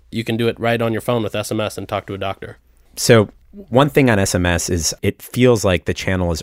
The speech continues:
Speaker 2: early right now. And so the engagement rates, open rates that you're seeing relative to a channel like email are just, they look really attractive right now, right? But as everyone starts using it, as kind of, you know, it becomes more prevalent to use S M S marketing, it feels like that's gonna follow the law of shitty click-throughs just like any other channel.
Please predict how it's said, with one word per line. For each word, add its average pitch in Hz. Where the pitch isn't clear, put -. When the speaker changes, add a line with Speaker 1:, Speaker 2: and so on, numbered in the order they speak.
Speaker 2:
early 87
right 82
now. 80
And 78
so 90
the 82
engagement 90
rates, 82
open 87
rates 78
that 80
you're 80
seeing 82
relative 80
to 87
a 82
channel 82
like 78
email 76
are 82
just, 78
they 101
look 92
really 82
attractive -
right -
now, -
right? 82
But 85
as 85
everyone 90
starts -
using 101
it, 90
as 78
kind 78
of, 85
you 87
know, 76
it -
becomes 87
more 82
prevalent 85
to -
use 78
S 76
M 80
S 78
marketing, 82
it 80
feels 120
like 85
that's -
gonna 85
follow 80
the 80
law 78
of 76
shitty 80
click-throughs 85
just -
like -
any 82
other 92
channel. 113